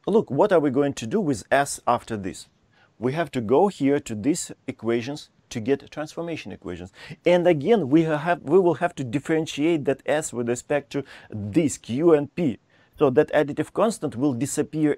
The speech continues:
anyway. It will, uh, yeah, it will disappear. So there is no point of keeping one of these constants, uh,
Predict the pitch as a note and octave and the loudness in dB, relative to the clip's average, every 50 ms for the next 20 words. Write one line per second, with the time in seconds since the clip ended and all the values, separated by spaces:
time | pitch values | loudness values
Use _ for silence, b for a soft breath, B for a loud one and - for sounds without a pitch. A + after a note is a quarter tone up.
0 | - _ C#3+ D3+ D#3+ E3 D#3 C#3+ B2+ B2 C#3 B2+ G#2+ E2 - _ _ _ _ _ | 0 _ 0 0 2 2 2 0 2 2 2 0 0 -2 -6 _ _ _ _ _
1 | - A2 - A2 B2+ C#3+ C#3 C3+ B B B B B _ - G#2+ A2 A2+ A2 G2 | -12 -10 -6 -2 0 0 0 -2 B B B B B _ 0 2 2 4 2 0
2 | - - _ _ _ _ _ _ _ _ _ _ G#2+ - - - C3 D3 E3 F3+ | -2 -6 _ _ _ _ _ _ _ _ _ _ -4 -4 -4 -4 -4 2 2 2
3 | D3+ C#3 C3 - C#3+ A2+ - A#2 G#2+ E2+ C#2 - _ _ _ _ _ _ _ _ | 2 2 0 -2 -4 -4 -2 -4 -4 -4 -6 -10 _ _ _ _ _ _ _ _
4 | _ _ _ _ _ _ - - E3 D3 F3 G3+ G3 D#3 G#3+ A3+ G3+ D3+ - _ | _ _ _ _ _ _ 0 2 4 6 8 6 6 6 6 4 4 2 0 _
5 | D#3+ G#3 A3+ G#3 F3 - C#3+ C3+ - _ - G3+ - - E3+ D#3+ B B B B | 2 2 4 4 2 0 0 -2 -2 _ -4 -4 0 0 0 0 B B B B
6 | B B B2 B2+ B2 C#3+ E3 F3+ F3 E3 C#3 B2 A#2+ D3 D3 - - - A#2+ B2+ | B B -4 -2 4 4 4 6 6 4 2 2 2 0 0 0 -4 -2 0 0
7 | C#3 C#3 - - - A#2+ A2 - - b b b b b b _ A2+ A2+ A2 A2 | 0 0 -4 -4 -4 -4 -4 -4 -8 b b b b b b _ 0 2 4 4
8 | A2+ A2+ G#2+ | 6 4 4